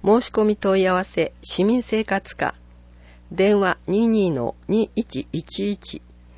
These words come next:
内線、一六五、一六六。島スクエアプラス起業家、育成講座、無料、要申し込み。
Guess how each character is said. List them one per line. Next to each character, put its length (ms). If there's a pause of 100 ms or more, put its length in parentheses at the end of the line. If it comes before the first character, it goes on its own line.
(180)
内 260
線、 340 (140)
一 280
六 260
五、 240 (460)
一 260
六 300
六。 360 (1600)
島 420
ス 160
ク 140
エ 100
ア 80
プ 160
ラ 100
ス 300
起 160
業 260
家、 260 (600)
育 200
成 220
講 260
座、 220 (320)
無 140
料、 400
要 260
申 340
し 60
込 140
み。 200